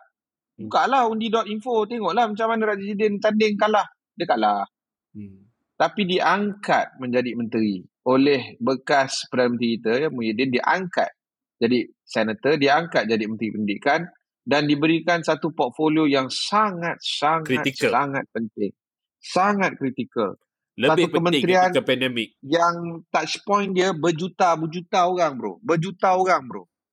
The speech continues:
Speaker 2: Dan se-, orang-orang yang di touch point ni, semua kanak-kanak belaka. Semua kanak-kanak.
Speaker 1: Ya,
Speaker 2: Semua
Speaker 1: ya, ya.
Speaker 2: kanak-kanak.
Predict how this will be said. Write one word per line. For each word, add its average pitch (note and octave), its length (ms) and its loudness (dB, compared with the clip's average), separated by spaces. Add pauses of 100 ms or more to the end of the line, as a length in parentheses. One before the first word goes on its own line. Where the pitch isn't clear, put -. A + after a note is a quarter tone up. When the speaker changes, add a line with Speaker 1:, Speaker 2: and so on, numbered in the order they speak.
(160)
Speaker 2:
Dan C#3 160 0
se-, - 160 -4
orang-orang F#3 480 2
yang F3 240 -4
di E3+ 160 -6
touch D#3+ 240 -2
point F#3+ 240 0
ni, E3+ 240 -4 (320)
semua F#3+ 320 0
kanak-kanak D3+ 560 0
belaka. B2 400 -2 (1120)
Semua G#3+ 320 2
kanak-kanak. B2+ 560 -2 (720)
Speaker 1:
Ya, F3 160 0
Speaker 2:
Semua D#3+ 200 2
Speaker 1:
ya, D#3+ 40 2
ya. - 80 2
Speaker 2:
kanak-kanak. A2 340 -4